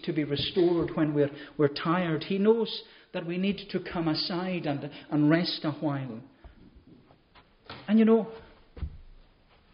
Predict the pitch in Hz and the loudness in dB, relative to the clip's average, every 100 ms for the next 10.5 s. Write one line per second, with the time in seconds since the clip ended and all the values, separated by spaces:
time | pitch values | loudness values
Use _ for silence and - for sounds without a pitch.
0 | _ _ 214 214 - 202 196 190 185 - | _ _ -2 -2 -4 -2 0 0 0 -2
1 | - 185 175 151 131 123 113 104 - - | 0 2 2 -2 -4 -6 -10 -12 -16 -20
2 | _ _ _ _ _ _ _ _ _ _ | _ _ _ _ _ _ _ _ _ _
3 | _ _ - 269 - 240 240 233 226 226 | _ _ -4 -4 -2 0 2 4 4 4
4 | 220 247 226 208 208 190 196 190 156 233 | 2 2 4 4 4 -4 -4 -6 -4 -4
5 | - 233 214 185 - - - 185 - 214 | -4 -6 -4 -4 -6 -16 -10 -8 -4 0
6 | 202 233 226 - 226 226 240 202 - - | 2 4 4 2 -2 -2 0 -2 -4 -12
7 | - - 143 202 214 220 - 214 185 185 | -18 -10 -2 0 0 -4 -4 -8 -6 -6
8 | 202 185 160 180 240 247 - - - _ | -6 -6 -2 0 0 -4 -10 -20 -20 _
9 | 208 240 - 226 170 185 180 - - 185 | -2 -2 -2 -2 -2 -2 -6 -6 -6 -2
10 | 202 208 - - | 0 0 -4 -14